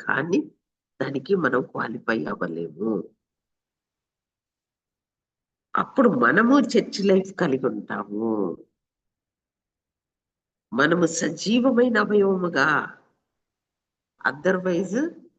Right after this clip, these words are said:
లైఫ్‌లెస్ మెంబర్స్ చాలా ఉండి చర్చిలో ట్రబుల్ మేకర్స్ అవుతున్నారు అన్నది ఇప్పుడు అర్థమైంది.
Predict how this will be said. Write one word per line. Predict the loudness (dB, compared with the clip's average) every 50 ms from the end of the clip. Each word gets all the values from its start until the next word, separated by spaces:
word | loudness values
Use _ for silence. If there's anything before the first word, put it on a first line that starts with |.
| _ _ _ _ _ _ _ _ _ _ _ _ _ _ _ _ _ _ _ _ _ _ _ _ _ -8 -4 -2 0 2
లైఫ్‌లెస్ | 2 2 0 0 -2 0 0 0 0 0 0 0
మెంబర్స్ | 0 0 2 0 -2 -4 -4 -12 -12 -10 -6
చాలా | -6 -4 -4 -2 -2 -2 -2 -2
ఉండి | -2 0 0 0 0 0
చర్చిలో | -2 -2 -2 -4 -2 0 0 0 0
ట్రబుల్ | -2 -2 0 -2 -4 0 0
మేకర్స్ | 0 0 0 -2 -4 -2 -2 -2
అవుతున్నారు | -2 -2 -4 -4 -2 0 2 0 0 0
అన్నది | -2 -2 -4 -4 -6
ఇప్పుడు | -8 -4 -4 -4 -4
అర్థమైంది. | -4 -8 -8 -6 -4 -4 -6 -6 -8 -6 -4 -2 -2